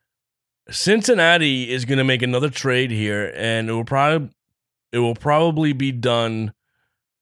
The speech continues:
prior to the start of round two, and they're gonna trade their second round pick and then some to Arizona in exchange for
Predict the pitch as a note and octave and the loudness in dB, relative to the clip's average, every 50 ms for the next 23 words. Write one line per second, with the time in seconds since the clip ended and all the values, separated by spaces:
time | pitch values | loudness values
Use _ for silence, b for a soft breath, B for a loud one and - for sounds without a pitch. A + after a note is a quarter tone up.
0 | _ _ _ _ _ _ _ _ _ - - A#2 B2 B2+ C#3 D3 D3 D3 D3 A#2+ | _ _ _ _ _ _ _ _ _ -10 -4 0 2 4 6 6 4 4 2 0
1 | - C3+ C3+ C3 C3 B2+ A#2+ B2 B2 A#2+ A#2 A2+ A2 A2 G#2+ G#2+ - - B2 A#2+ | -2 0 0 2 0 0 -2 -2 -2 -2 -2 -2 -4 -4 -6 -8 -6 -2 0 2
2 | A#2 A#2 A#2+ A#2 A2+ G#2+ A#2+ A#2 A#2+ B2 B2 A#2+ - - A#2 G#2+ G#2 G#2 G2+ G2+ | 2 2 2 0 -2 -2 0 0 0 0 -2 -4 -2 -2 0 0 0 0 -2 -4
3 | b b b b b b b _ _ - A2 A2 A2 A2 A2 G2 - - _ _ | b b b b b b b _ _ -2 -2 0 0 -2 -4 -6 -8 -12 _ _
4 | - B2 C#3 E3+ G3+ A3+ G#3+ E3 - - - D3+ D#3+ D#3+ D#3+ D#3 C3+ C3+ C3 C3 | 0 2 2 4 4 4 2 2 0 -4 0 2 2 2 2 2 2 0 0 0
5 | - - C#3+ C#3 B2+ D3 C#3+ D3 D3+ E3 D3 C3+ C3+ A2+ A#2+ B2 - - _ _ | 2 0 0 0 0 0 0 0 0 0 0 0 0 0 0 -2 -6 -14 _ _
6 | _ _ _ _ _ _ _ C3 C#3 C#3 C3+ C3 B2+ B2 - - B2 A2+ G#2 G#2+ | _ _ _ _ _ _ _ 0 2 4 4 4 2 2 0 0 0 0 0 -2
7 | A2+ A2+ - _ _ _ _ _ _ _ _ _ _ _ _ _ _ _ _ _ | -6 -8 -12 _ _ _ _ _ _ _ _ _ _ _ _ _ _ _ _ _
8 | _ _ _ _ _ _ - - F3 F#3+ G3 D#3 D3+ E3 E3 E3+ E3+ D#3+ D3+ C#3+ | _ _ _ _ _ _ -2 0 0 2 2 0 2 2 4 4 4 2 2 2
9 | D3+ D#3 D#3 C3+ G#2 F2+ F2 F#2+ - _ _ _ _ _ _ _ _ _ _ _ | 2 0 0 0 -2 -4 -6 -10 -12 _ _ _ _ _ _ _ _ _ _ _
10 | _ _ _ _ _ _ _ _ _ _ _ _ B2+ B2+ B2+ A#2 - - - C#3+ | _ _ _ _ _ _ _ _ _ _ _ _ -2 0 0 0 0 0 0 2
11 | C3+ C3 B2+ B2 B2 G#2 G2+ - - A#2 A2+ A2 A2 A2 G#2+ G#2 G2+ G2 G2 | 2 2 2 0 0 -2 -6 -6 -2 -2 0 2 2 2 2 2 0 -2 -4